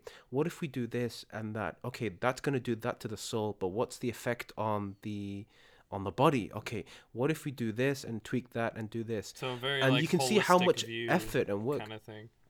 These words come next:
Speaker 1: Incredibly, incredibly holistic. We joke about it, but it's sadly the reality in a lot of the circles within our communities today, where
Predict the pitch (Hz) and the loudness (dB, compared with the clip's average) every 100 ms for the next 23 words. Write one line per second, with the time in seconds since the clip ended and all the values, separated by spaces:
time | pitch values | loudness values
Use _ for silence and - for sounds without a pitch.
0 | _ _ - 139 - 151 175 151 113 113 | _ _ -2 0 6 8 10 8 4 2
1 | - - 147 180 127 110 98 98 - 90 | 0 6 8 8 6 4 2 2 0 -8
2 | - - - 120 151 170 147 110 98 127 | -10 -14 -2 2 6 4 4 2 2 -2
3 | 110 113 - 113 - - - 135 139 123 | -2 -4 -2 -6 -6 -6 2 2 2 -2
4 | 120 113 110 - - 107 117 120 120 123 | 0 0 -4 -8 -6 -2 2 4 4 2
5 | - 110 98 - - 110 107 101 110 110 | -2 -10 -8 -10 -8 -6 -6 -6 -6 0
6 | 123 - - 107 101 101 - - - - | 0 0 -4 -4 -4 -6 -16 -20 -14 -12
7 | - 131 131 107 92 - - 107 107 104 | -2 0 0 -2 -6 -10 -6 -2 0 -2
8 | - 127 123 107 98 - - - - 107 | -2 0 0 -4 -10 -10 -12 -12 -12 -4
9 | 104 98 95 | -2 0 -2